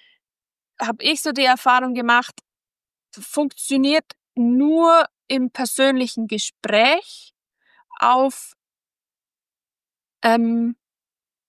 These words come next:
wo ich nicht mehr so auf so Schubladendenken zurück-, also wo mein Gegenüber nicht auf Schubladendenken zurückgreifen kann.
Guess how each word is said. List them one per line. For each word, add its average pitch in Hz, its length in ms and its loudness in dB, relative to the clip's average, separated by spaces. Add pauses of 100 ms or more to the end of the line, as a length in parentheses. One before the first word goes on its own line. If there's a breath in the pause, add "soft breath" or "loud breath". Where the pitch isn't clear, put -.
(640)
wo 233 320 0
ich 277 180 -2
nicht 277 440 -2
mehr 269 160 0
so 262 180 -4
auf 240 220 0
so 254 140 -8
Schubladendenken 220 1120 -2
zurück-, - 600 -6
also 220 280 -4
wo 254 60 -2
mein 226 200 -2
Gegenüber 233 500 0
nicht 226 240 -6
auf 196 80 -10
Schubladendenken 190 840 -6
zurückgreifen 202 1080 -4
kann. 196 420 -6